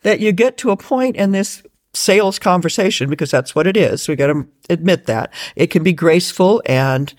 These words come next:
and gracious and all of those things. And it should be for, for, you know, 'cause that's who our clients are, but it's still a sales conversation. Okay. And to deny that or,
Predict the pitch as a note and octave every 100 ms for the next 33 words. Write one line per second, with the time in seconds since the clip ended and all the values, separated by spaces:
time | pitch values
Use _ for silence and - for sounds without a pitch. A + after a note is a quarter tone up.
0 | - - _ C#3+ C#3 C3 D3+ F3+ - F#3
1 | - C3 A#2+ E3 F3+ F#3 F3+ - G#3+ E3
2 | E3 - - - - - F3+ D#3+ - A3+
3 | - - - - D#3+ - - D#3 C#3 F3
4 | G#2+ B2+ - - C#3 C#3+ - C#3+ G#2+ -
5 | A3 A#2 - D3+ - E3 - - - -
6 | F3+ - - G#3 C#3+ E3 C#3 - - -
7 | - - - - - - - D#3+ D#3+ -
8 | C#3 - E3+ E3 D#3 C#3+ D#3+ F3+ C#3 A#2+
9 | B2+ C#3 B2 A#2+